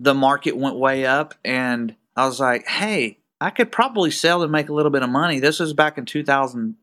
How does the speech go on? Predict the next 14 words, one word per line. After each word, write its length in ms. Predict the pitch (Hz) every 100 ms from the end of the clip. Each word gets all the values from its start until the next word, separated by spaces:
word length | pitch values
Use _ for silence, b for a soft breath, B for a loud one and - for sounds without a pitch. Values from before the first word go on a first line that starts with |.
| _
you 120 | 135
know, 60 | 101
seven-ish. 800 | - - 113 127 110 117 - - _ _ _
And 180 | 123 120
so 160 | - 123
I, 160 | 123 117
I 120 | 123
sold 280 | 120 131 139
my 140 | 135 120
first 340 | 131 131 -
ranch, 480 | 120 120 120 110 -
bought 180 | 135 151
another 340 | 139 135 127
one, 320 | 127 123 123